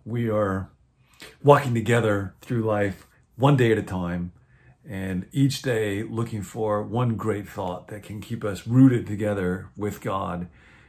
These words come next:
and, uh, nurture us and help us to live well. And today is a free day for lots of folks. And since it's Memorial Day, I thought that we could talk a little bit about remembering. But the phrase isn't just to remember.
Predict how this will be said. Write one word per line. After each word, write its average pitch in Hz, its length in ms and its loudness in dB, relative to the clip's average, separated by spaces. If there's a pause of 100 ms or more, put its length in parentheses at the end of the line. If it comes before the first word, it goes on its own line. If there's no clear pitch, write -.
(140)
and, 92 440 -8
uh, 92 240 -8
nurture 120 440 2
us 90 240 -8
and 98 340 -10
help - 180 2
us - 80 -4
to 110 120 -6
live 101 220 -2
well. 95 240 -6
And 90 100 -8
today 127 260 4
is 95 120 -2
a 95 140 -2 (100)
free 202 200 6
day 127 200 8
for 107 160 -6
lots 92 240 -4
of 95 80 -12
folks. - 540 -6 (480)
And 110 200 -2
since 139 240 2
it's 113 200 -4
Memorial 120 540 6
Day, 107 280 2
I 101 120 -4
thought 117 280 -4
that 104 140 -6
we 101 100 -6
could 98 140 -10
talk 113 240 -2
a 113 40 -4
little 123 260 2
bit 117 200 0
about 107 300 -2
remembering. 92 680 -6 (960)
But 110 260 -2
the 113 100 -8
phrase 120 480 2
isn't 131 440 0
just 160 360 2
to 135 120 -2
remember. 101 640 -4